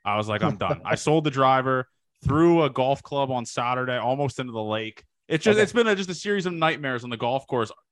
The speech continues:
Speaker 1: Are you a golf guy?
Speaker 2: Yeah. Yeah. I enjoy golf. Yeah.
Speaker 1: What, what, what's, what's Dustin May shooting on the golf course?
Speaker 2: Um, I can go anywhere from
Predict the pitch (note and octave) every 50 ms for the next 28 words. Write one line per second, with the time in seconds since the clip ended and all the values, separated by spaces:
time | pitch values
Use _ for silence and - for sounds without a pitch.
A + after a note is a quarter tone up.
0 | _ _ - C3+ F3 A3 C4 B3 F#3 F#3 F3+ - - - A#3+ A#3 A#3+ D4 D#4 C#4
1 | _ _ _ _ _ _ _ _ _ _ D3 E3 C3+ - - _ _ A#2+ B2+ B2
2 | B2 B2+ C3+ B2+ C3+ B2+ G#2 F#2 F#2+ F#2+ F#2+ A2 - _ _ _ - F#2 F2 D#2+
3 | D2+ - _ _ _ _ _ _ _ _ _ _ _ - C#3 F#3+ G#3 F#3 F#3+ A3
4 | F#3+ G3+ A3+ A3 - E3+ F#3+ A3 A3 - - G3 F#3+ F#3+ - - G3 F3 E3 E3
5 | E3 D3+ - - D3 C3+ B2+ A#2+ A2+ A2 G#2 A2+ A2 A2+ A2 - _ G#2 E2+ D#2+
6 | - - - _ _ _ _ _ _ _ _ - G#2 A2+ A#2+ C3 C3+ C#3 C#3 C#3+
7 | C#3+ C#3 C#3 C#3 C#3+ D3 C#3+ A#2+ - _ - A2 C#3 F3 F#3 - F3 E3+ E3 D3+
8 | C3+ C#3 C#3 C#3+ C3+ C3+ B2+ A2+ A#2+ D3 E3 E3+ E3 D#3+ D#3 D#3 D#3 D#3 D#3 E3
9 | _ - C3+ C3 B2+ B2+ B2 B2 A#2+ A#2 A#2+ A#2 A2+ A2 G#2+